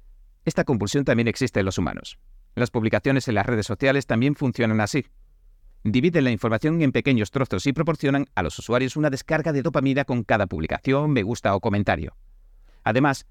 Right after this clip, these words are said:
las redes sociales se diseñaron para que carezcan de las pausas que naturalmente proporcionan muchos aspectos de la vida.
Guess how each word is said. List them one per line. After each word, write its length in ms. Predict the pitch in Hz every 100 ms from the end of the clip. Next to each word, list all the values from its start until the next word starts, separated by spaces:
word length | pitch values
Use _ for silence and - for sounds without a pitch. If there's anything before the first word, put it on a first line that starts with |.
| - -
las 260 | 104 104
redes 240 | - 151 123
sociales 400 | 98 - 139 -
se 80 | 135
diseñaron 480 | - 90 117 143
para 220 | 135 120 110
que 140 | 113
carezcan 440 | 92 135 - 156
de 80 | 143
las 140 | 101 -
pausas 340 | 131 139 147
que 220 | 123 110 _ _ 104
naturalmente 880 | 110 98 123 127 147 123 131 165
proporcionan 680 | 143 135 90 87 - 156 156
muchos 380 | 131 147 175 127
aspectos 460 | 107 135 - 110 113
de 80 |
la 80 | 95
vida. 320 | 80 - -